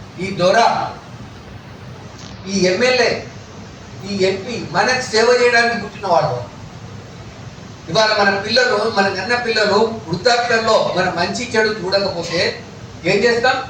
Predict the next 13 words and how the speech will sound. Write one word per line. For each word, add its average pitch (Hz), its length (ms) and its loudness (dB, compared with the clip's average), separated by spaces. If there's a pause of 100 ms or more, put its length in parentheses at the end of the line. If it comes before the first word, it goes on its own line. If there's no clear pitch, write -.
(640)
నలుగురు 190 240 2
కుటుంబ 196 420 -2
సభ్యులు 190 440 0
లేదా 190 220 2
కులాన్ని 190 480 2
కూర్చోబెట్టి 180 800 -4
బుద్ధి 233 220 -2
చెప్తాం. - 300 2 (840)
"ఏం 202 140 4
రా, 208 320 2
నిన్ను 180 200 2
కని 160 260 2
పెంచినటువంటి 180 880 -4